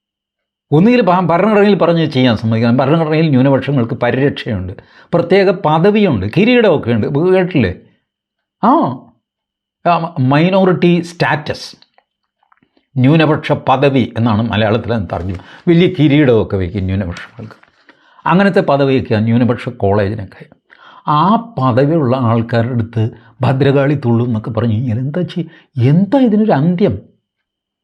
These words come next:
ഇപ്പം ജനസംഖ്യ കുറഞ്ഞതുകൊണ്ട്, ഇപ്പം ജനസംഖ്യ കുറഞ്ഞതുകൊണ്ട് ജനസംഖ്യ കൂട്ടി ഞാൻ കാണിച്ചു തരാം ഒരു തവണ. അപ്പം നിങ്ങൾക്ക് മനസ്സിലാകും ഭരണഘടനയുടെ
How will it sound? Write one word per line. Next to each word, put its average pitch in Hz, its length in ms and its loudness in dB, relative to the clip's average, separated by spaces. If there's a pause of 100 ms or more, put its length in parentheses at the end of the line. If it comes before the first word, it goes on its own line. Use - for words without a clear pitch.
(260)
ഇപ്പം 127 380 -2
ജനസംഖ്യ 107 560 0
കുറഞ്ഞതുകൊണ്ട്, 98 680 -4
ഇപ്പം 156 240 -4
ജനസംഖ്യ 135 580 0
കുറഞ്ഞതുകൊണ്ട് 135 800 0 (420)
ജനസംഖ്യ 127 560 0
കൂട്ടി 139 480 -2
ഞാൻ 113 320 0
കാണിച്ചു 110 460 -2
തരാം 101 300 -4
ഒരു 98 100 -8
തവണ. 98 240 -16 (640)
അപ്പം 143 340 0
നിങ്ങൾക്ക് 151 360 -2
മനസ്സിലാകും 123 760 -2
ഭരണഘടനയുടെ 104 800 -4